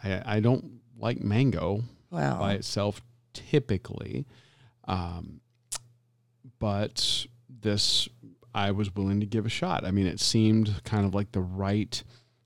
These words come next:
Speaker 1: color, the right A B V. I mean, it kinda had everything going for it for a pool beer.
Speaker 2: Yeah, it says it's a blonde ale.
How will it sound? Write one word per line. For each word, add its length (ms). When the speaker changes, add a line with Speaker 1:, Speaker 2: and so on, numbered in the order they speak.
Speaker 1:
color, 580
the 140
right 460
A 180
B 200
V. 680
I 60
mean, 220
it 120
kinda 200
had 100
everything 280
going 240
for 200
it 80
for 220
a 80
pool 420
beer. 460
Speaker 2:
Yeah, 260
it 80
says 260
it's 440
a 60
blonde 560
ale. 560